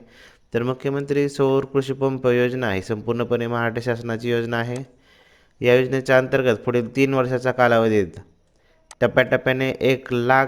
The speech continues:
सौर कृषी पंप स्थापित करण्याचा शासनाचा उद्देश आहे.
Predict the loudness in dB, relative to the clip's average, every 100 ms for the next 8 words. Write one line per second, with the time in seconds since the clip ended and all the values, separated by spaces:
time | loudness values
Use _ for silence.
0 | -2 -14 0 2 4 2 -4 -10 -4 -4
1 | -2 0 2 0 -2 -4 -2 -2 -2 -2
2 | -2 -2 -4 -6 -4 0 0 0 -2 -4
3 | -4